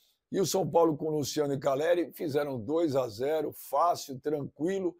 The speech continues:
sem muito esforço e sem qualquer dificuldade. Agora tem o jogo da volta, é, onde o São Paulo pode empatar e até perder por um a zero.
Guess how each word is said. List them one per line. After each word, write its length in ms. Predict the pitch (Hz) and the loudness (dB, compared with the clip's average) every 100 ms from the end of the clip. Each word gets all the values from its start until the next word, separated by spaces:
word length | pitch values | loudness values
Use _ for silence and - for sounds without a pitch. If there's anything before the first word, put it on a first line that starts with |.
| _ _ _ _ | _ _ _ _
sem 280 | - - 214 | -4 0 0
muito 680 | 185 185 208 233 240 226 147 | 0 -2 0 2 2 0 0
esforço 640 | 185 131 - 170 190 151 165 | -4 -4 -2 2 2 0 -4
e 40 | |
sem 200 | - 175 | -2 -2
qualquer 460 | - 156 - 156 160 | 0 0 0 2 2
dificuldade. 720 | 143 165 139 160 127 110 110 | 0 -4 -4 -2 -2 -4 -6
Agora 340 | 170 208 220 | 0 6 4
tem 140 | 214 202 | 4 -2
o 100 | 170 | -2
jogo 220 | 156 165 | 0 0
da 140 | 175 | 0
volta, 420 | 202 180 233 - - _ _ _ _ _ - - | 4 4 4 0 -18 _ _ _ _ _ -8 2
é, 360 | 151 151 151 - | 4 4 0 0
onde 320 | 170 190 160 | 0 2 2
o 80 | 180 | 2
São 240 | - 165 | 2 0
Paulo 300 | 160 151 151 | 0 2 2
pode 260 | 135 147 143 | 2 0 0
empatar 540 | 170 110 190 185 175 | -2 0 0 2 2
e 60 | 190 | 2
até 260 | 190 - 180 | 0 0 -2
perder 380 | 170 160 165 | -2 0 0
por 180 | 165 165 | 0 -2
um 80 | 160 | -2
a 100 | 160 | -2
zero. 380 | 120 120 107 | -2 -4 -6